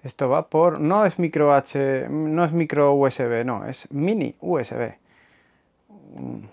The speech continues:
bastante extraño, ¿eh? Encontrar hoy en día este tipo de, de conexión. Bueno, bueno, bueno, ya estamos aquí de vuelta y parece ser que esto ya ha cargado. Un poquito, lo suficiente. ¿Y qué vemos por aquí?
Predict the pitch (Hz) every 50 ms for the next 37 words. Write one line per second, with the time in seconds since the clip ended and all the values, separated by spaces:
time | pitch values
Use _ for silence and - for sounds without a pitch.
0 | - _ - 131 127 - - 165 147 143 131 113 - - 170 165 151 120 107 113
1 | - - 60 55 - - - - 110 110 - - - 117 113 - 117 113 123 123
2 | 127 123 123 123 123 120 120 127 135 131 117 110 - - 123 120 - - 127 -
3 | - 127 123 120 120 117 117 117 123 117 120 120 120 110 - - 147 135 113 113
4 | _ _ _ _ _ _ _ _ _ _ _ _ _ _ _ _ _ _ _ _
5 | _ _ _ _ _ _ _ _ - 113 147 214 233 214 196 180 180 180 170 165
6 | 156 151 156 156 139 131 123 117 110 107 - - - - - - 117 113 123 139
7 | 147 147 - - 135 131 147 147 147 165 - 202 196 190 208 185 180 196 196 190
8 | 170 175 170 180 185 190 196 170 - _ _ _ _ - 165 139 - - 113 113
9 | 123 - 135 123 - 143 139 139 - 135 127 127 120 - - 120 113 117 117 113
10 | 113 - 113 113 123 131 165 180 175 170 160 165 170 175 - _ _ _ _ _
11 | _ _ _ _ _ _ _ _ _ _ _ _ _ _ _ _ _ _ _ _
12 | _ _ - - 110 - 151 147 - 123 123 147 151 147 131 117 110 104 107 104
13 | 143 147 151 151 139 131 131 135 135 - 202 214 226 233 220 202 175 - 185 170
14 | 175 220 196 135 98 -